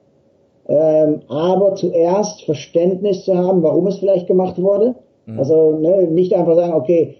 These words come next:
Speaker 1: ich mach's jetzt anders, weil ich denke, dass ich es besser weiß. Das jetzt nicht.
Speaker 2: Mhm.
Speaker 1: Ähm, ne, ich bin ja auch ganz langsam hier im Site eingestiegen und hab mir alles angeschaut und dann wirklich, äh, geschaut, okay, wo können wir angreifen, was können wir optimieren, was können wir verändern,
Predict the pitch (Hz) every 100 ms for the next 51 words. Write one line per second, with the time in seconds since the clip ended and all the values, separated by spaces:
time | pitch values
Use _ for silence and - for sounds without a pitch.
0 | _ - 139 170 151 175 - - 165 185
1 | 208 208 - 147 147 143 - 156 151 147
2 | 127 120 117 143 143 196 190 190 226 240
3 | - _ 151 143 143 - 160 240 - -
4 | 110 113 165 _ 143 147 147 147 165 180
5 | 175 175 165 151 127 156 123 131 165 185
6 | 196 185 180 185 - 185 175 151 180 180
7 | - 180 175 170 156 156 165 156 - -
8 | _ 165 175 - 170 175 - 170 175 180
9 | 160 160 165 165 151 - _ _ - 160
10 | 170 160 170 160 165 180 143 175 185 180
11 | 185 185 175 170 196 175 175 175 175 160
12 | - 180 185 180 175 165 - 175 170 175
13 | 156 - 165 156 139 143 147 185 190 190